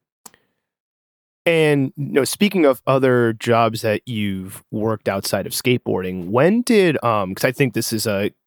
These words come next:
you know, a key thing to highlight before we get into your own business, um, Narragansett Bay Commission. When did you get involved with them, and what, what, what do you do for them as far as, uh, uh, uh, you know, your job, so to speak?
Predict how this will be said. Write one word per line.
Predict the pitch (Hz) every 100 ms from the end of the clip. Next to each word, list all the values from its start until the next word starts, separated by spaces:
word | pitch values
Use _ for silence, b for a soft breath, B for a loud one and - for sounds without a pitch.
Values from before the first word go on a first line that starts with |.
| _
you | 120
know, | 92 90 -
a |
key | - 135 110
thing | 113
to | 90
highlight | 85 107 98 95
before | - - 101
we | 92 90
get | 101
into | 92 92 - 92 85 82 -
your | 98 85
own | 95 117
business, | 85 76 85 80 - - B B B B -
um, | 107 98 85 80 78 - _ _ _ _ -
Narragansett | 127 120 120 123 - -
Bay | 104
Commission. | 127 87 80 - 65 -
When | 76 117
did | 131 123
you | 123
get | 127 -
involved | 120 113 110 107 104 - -
with | 104 98 92 - - -
them, | 110 110 123 120
and | 101 92 90
what, | 95 104 -
what, | 113 107 110 -
what | 113 120
do | 113
you | 104 98
do | 101
for | 98 90
them | 90 107 90
as | 85 -
far | - 92 85
as, | 85 -
uh, | 76 76 67 _ _
uh, | - - - -
uh, | 107 87 -
you | 107
know, | 80 80
your | 113 92
job, | 95 85 -
so | -
to | -
speak? | - 73 -